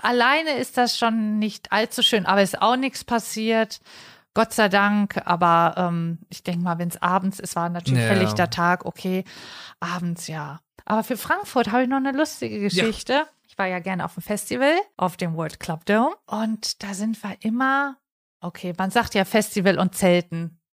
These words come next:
Speaker 1: Ich hab meine Leute überredet, Festival und Hotel.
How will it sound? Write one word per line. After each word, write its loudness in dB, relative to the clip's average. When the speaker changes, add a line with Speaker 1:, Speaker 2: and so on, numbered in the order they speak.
Speaker 1:
Ich 0
hab 0
meine 6
Leute 6
überredet, 4
Festival 2
und 4
Hotel. 6